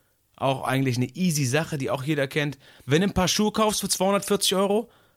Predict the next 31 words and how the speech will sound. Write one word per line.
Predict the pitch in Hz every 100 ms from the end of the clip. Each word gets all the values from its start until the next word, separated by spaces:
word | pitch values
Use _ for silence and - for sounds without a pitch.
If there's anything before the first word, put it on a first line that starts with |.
| _ -
auf | 135 -
einmal | 165 151 165
wirkt | 139 165 -
die | 143
Schuhcreme | - 208 190 - 208 202
oder | 180 151 135
das | 131 127 -
Cleaner | - 180 190 185
Spray | - 190 196 208 -
für | - 151
achtzehn | 170 - 170
Euro | 127 170 185 156
richtig | 185 - 151
günstig. | 139 160 - 98 - - - _ _
Dann | - 135
nimmst | 160 -
du |
es | 127
mit. | 151 - - - -
Oder | 135 147
wenn | 160 170
im |
Supermarkt | 151 180 196 190 185 185 - - - -
eine | - 165 170
Flasche | - 180 170 185 170 - - _ _ _ -
teurer | 165 170 180 185 165 131
Wein | 120 151 180 180 - - _
links | 127 180 196
steht | - 196 185 -
für | 135
vierzig | 185 185 - 202 190